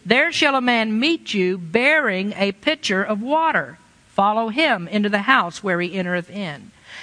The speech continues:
And ye shall say unto the good man of the house, The master saith unto thee, Where is the guest chamber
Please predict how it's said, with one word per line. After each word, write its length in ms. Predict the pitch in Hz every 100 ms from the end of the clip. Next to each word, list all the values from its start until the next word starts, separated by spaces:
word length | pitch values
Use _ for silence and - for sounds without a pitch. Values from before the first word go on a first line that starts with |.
| -
And 180 | 240
ye 100 | 269
shall 200 | 277 277
say 440 | - 349 339 220 185
unto 180 | 202 202
the 100 | 180
good 260 | 214 226
man 280 | 202 185 175
of 60 | 170
the 80 |
house, 500 | 175 226 285 330 - - _ - _
The 60 | 170
master 600 | 180 220 254 - 226 196
saith 440 | - 214 196 185
unto 200 | 190 190
thee, 260 | 185 190 269
Where 380 | 254 269 370 349
is 140 | 262
the 80 | 254
guest 480 | 180 190 233 - -
chamber 520 | 190 165 147 143 185